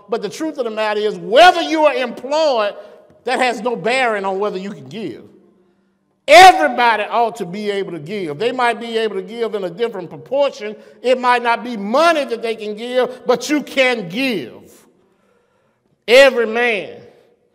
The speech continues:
that is a Christian should know how and na-, and nurture their giving life. And so let me ask this question.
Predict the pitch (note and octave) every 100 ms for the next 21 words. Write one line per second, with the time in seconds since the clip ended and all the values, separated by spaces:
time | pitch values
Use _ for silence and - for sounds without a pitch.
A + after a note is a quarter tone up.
0 | _ _ D#3 F#3 F3 D#3 - - A#3 -
1 | - - A#2 - _ _ _ _ _ _
2 | _ _ _ - - - A3+ A3 G3 E3+
3 | D#3+ C#3+ - - - A#2 C3 D#3+ D#3+ F#3+
4 | F3 C3 A2+ - - _ - E3+ E3 E3
5 | E3+ F3+ A3+ B3+ E3 E3+ E3 F3+ A3+ C4+
6 | C4 G3+ C3+ C3 - _ _ _ _ _
7 | _ A2+ D#3 C#3 B2 F#3 E3 C#3+ C3+ B2+
8 | B2 B2 B2 A#2+ F#2+ - - _ _ _
9 | _ _ _ _ _ _ _ _ B2+ E3+
10 | F3+ F3 F3 F3 F3 E3+ - G3+ F3+ -
11 | C3+ B2+